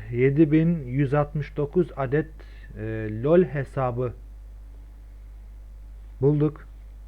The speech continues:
çekledik. Bunlardan sadece göstermelik iki tanesini, üç tanesini falan aldık ama yani sonuçta yedi bin yüz altmış dokuz taneyi tek tek gösteremeyiz.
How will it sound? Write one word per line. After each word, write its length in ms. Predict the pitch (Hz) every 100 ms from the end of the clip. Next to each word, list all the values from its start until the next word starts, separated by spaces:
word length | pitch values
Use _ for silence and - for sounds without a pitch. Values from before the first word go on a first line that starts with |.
| - - - - - - -
çekledik. 500 | 139 135 131 117 143 - - - - - - - - - - - - - - - - - -
Bunlardan 560 | 127 147 160 160 170 165 - - - - - - - - - - - - - - - - - -
sadece 400 | 156 160 156 147
göstermelik 640 | 135 151 147 156 151 151 143 -
iki 220 | - 151
tanesini, 480 | 151 147 139 139 139
üç 180 | 139 -
tanesini 420 | 147 143 - 135
falan 220 | 139 143
aldık 280 | 139 143 165
ama 200 | 165 143 117
yani 480 | 120 120 117 117 117 104
sonuçta 420 | 127 131 - 139
yedi 280 | 131 127 127
bin 120 | 135
yüz 180 | 131 123
altmış 320 | 135 - 131
dokuz 280 | 135 - 139
taneyi 460 | 135 127 127 127 131 -
tek 200 | 135 -
tek 160 | 135 -
gösteremeyiz. 580 | 127 - 139 127 139